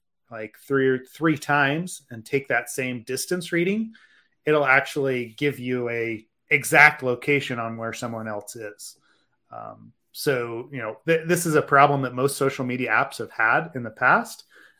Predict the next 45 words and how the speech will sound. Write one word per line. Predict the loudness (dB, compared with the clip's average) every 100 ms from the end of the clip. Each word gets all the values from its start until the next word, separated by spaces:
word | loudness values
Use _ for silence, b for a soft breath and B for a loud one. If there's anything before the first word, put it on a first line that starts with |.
| _
Like, | -6 -6 -10 _
"Oh, | 8 8
this | 8 2
person | 4 4 4 0
is | 0 -2 -4 -8
two | 0 4
miles | 6 6 6
away | 6 6
from | 4 -2
you," | -8 -14 -16
right? | -8 -8 -8 -8
Especially | -2 0 0
dating | -4 -6 -8 -6
apps, | -8 -8
it's | -14 -14
been | -12
a, | -12 -14 _
you | -14
know, | -10
it's | -6
been | -4 -4
a |
problem | -2 -4 -4 -6 -8
in |
the | -4
past. | 2 2 2 -4 -16 b b b 6
But | 6 6 2
if | 6
they're | 6
three | 6 4 6
miles | 10 8 8
away | 6 6
from | 2 -2
you | 0 0
at | 0 6
this | 6 6
location, | 2 0 -2 -2 0 -2 -2 -10 _ _ _ 8
all | 10
right, | 10 8 0 -8 _
if | -2 4
I | 4 4
move | 0 2 2 0
somewhere | 0 0 2 0
else, | 2 2 0 -4 -12 -14 _ _ _ _ _ _
um, | -4 -4 -4